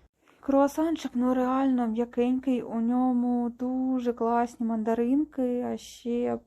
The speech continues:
просто нереальний солоденький соус, скажімо так, бо я просто забула, як називається.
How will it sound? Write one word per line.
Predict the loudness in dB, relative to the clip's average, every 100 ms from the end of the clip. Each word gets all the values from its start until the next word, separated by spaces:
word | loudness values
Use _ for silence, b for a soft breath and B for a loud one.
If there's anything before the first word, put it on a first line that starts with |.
| -8
просто | -4 -4 -4 -2
нереальний | -2 0 0 0 0 2 2 2 0 -2 -6 _ _ _ -8
солоденький | 2 4 4 2 2 0
соус, | -2 -2 -2 -6
скажімо | -4 -4 -2 0 -2
так, | 0 -2 0
бо | 0
я | 0
просто | 0 -4 -4 -6
забула, | -4 -4 -4 -2 -2
як | -4 -6
називається. | -4 -2 -2 -2 -6 -8